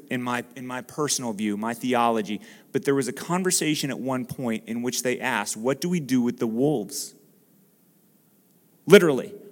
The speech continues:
"What do we do with the wolves?" They were talking about teachers who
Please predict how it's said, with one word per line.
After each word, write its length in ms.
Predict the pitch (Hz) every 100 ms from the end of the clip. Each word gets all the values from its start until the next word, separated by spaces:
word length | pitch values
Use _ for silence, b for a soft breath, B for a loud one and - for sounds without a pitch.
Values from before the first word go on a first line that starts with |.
| -
"What 320 | 131 175 170
do 120 | 202
we 140 | 202
do 240 | 165 180 190
with 200 | 180 185
the 80 | 165
wolves?" 680 | 156 180 131 98 - - - - _ _ _ _ _ _ _ b b
They 120 | 151
were 100 | 175
talking 360 | 156 196 202 190
about 240 | 143 131
teachers 600 | - 214 208 208 123 110
who 320 | 135 127 120